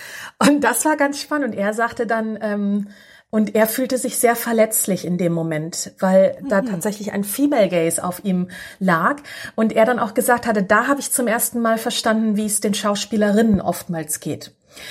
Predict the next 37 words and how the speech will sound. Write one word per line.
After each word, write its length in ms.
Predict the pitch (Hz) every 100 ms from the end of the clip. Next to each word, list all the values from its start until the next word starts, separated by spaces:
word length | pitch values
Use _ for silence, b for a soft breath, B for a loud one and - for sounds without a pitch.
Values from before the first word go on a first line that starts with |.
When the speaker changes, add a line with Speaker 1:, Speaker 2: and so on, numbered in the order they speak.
| B B
Speaker 1:
Und 140 | 214
das 140 | 226 226
ist 120 | -
tatsächlich 440 | 262 254 233 226 240
ein 80 |
Zahlending. 640 | - 214 190 165 151 147 143
Da, 400 | 165 175 214 -
ähm, 360 | 202 196 190 175
also 240 | 190 180
wenn 420 | 190 190 185 180
wir 80 | 190
natürlich 380 | 185 - 196 202
mehr 180 | 190 185
Parität 680 | - 196 196 190 214 226 214
auch 160 | 185
in 120 | - 185
den 160 | 180
Drehteams 640 | 185 180 180 - 302 320
erreichen 460 | - 202 196 196 196
können, 220 | - 190 B B B B B B
das 180 | 196 -
wird 280 | 208 - 202
sicherlich 300 | 214 214 208
den 200 | 196 180
Blick 460 | 202 214 - - -
und 320 | 190 180 -
die, 120 | 185
die 140 | 196
Last 420 | 180 185 247 - 190
dieses 260 | 180 -
Blickes 580 | - 208 285 285 226 -
auch 200 | 185 175
auf 120 | 175
die 100 | 190
Schauspieler 580 | - 180 190 - 196 175
natürlich 480 | 175 - 220 208 -
verändern. 440 | 190 185 165 151